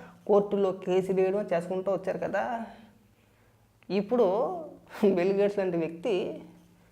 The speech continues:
Microsoft అధినేత, ఆయన మన రాష్ట్రానికి వస్తే ఎంత చిల్లరగా మాట్లాడుతున్నారంటే మరి వీళ్ళని మనుషులు అనాలా, వీళ్ళకి ఏమైనా అవగాహన ఉండి మాట్లాడుతున్నారా, లేదంటే జగన్మోహన్ రెడ్డి ఇచ్చే చిల్లర కోసం ఆశపడి మాట్లాడుతున్నారా?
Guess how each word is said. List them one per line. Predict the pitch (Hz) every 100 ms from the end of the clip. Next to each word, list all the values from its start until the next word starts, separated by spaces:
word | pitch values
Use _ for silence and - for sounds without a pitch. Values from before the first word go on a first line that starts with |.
| _ _ -
Microsoft | 160 220 214 220 220
అధినేత, | 165 196 240 247 - - - 247 185 - - -
ఆయన | 175 202 220
మన | 214 208
రాష్ట్రానికి | 170 165 196 - 240 240
వస్తే | 226 226 202 165 208 294 277 - - _ _ _ _ -
ఎంత | - 185 233
చిల్లరగా | - 175 170 220 262 285
మాట్లాడుతున్నారంటే | 269 254 254 240 233 233 208 151 151 208
మరి | 262 269
వీళ్ళని | 226 233 233
మనుషులు | 156 156 190 262
అనాలా, | 254 214 196 190
వీళ్ళకి | 180 180 170
ఏమైనా | 180 190
అవగాహన | 151 180 226 226
ఉండి | 196 214
మాట్లాడుతున్నారా, | 220 214 196 175 175 165 202 269 - - - 196
లేదంటే | 208 214 220 214 214
జగన్మోహన్ | 190 190 220 214 208 214
రెడ్డి | 202
ఇచ్చే | 208 220 202 202 220 - - -
చిల్లర | 208 208 214
కోసం | 220 214 214
ఆశపడి | 190 196 - 214
మాట్లాడుతున్నారా? | 214 208 214 208 208 220 214 214 208